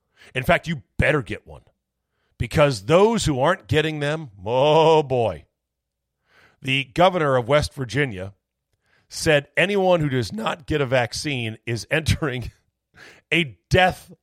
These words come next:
lottery. Yep. Because, uh, Jim Justice, uh, Governor Jim Justice of West Virginia, said, "Look, we have all these inducements to get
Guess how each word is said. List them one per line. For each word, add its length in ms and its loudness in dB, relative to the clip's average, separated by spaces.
lottery. 580 -2
Yep. 440 0
Because, 680 0
uh, 240 0
Jim 320 0
Justice, 680 -4
uh, 100 -8
Governor 500 -2
Jim 440 -8
Justice 600 -6
of 100 -16
West 260 -4
Virginia, 580 -12
said, 300 -2
"Look, 340 -2
we 260 -4
have 360 0
all 240 2
these 260 -6
inducements 800 -8
to 140 -14
get 300 -6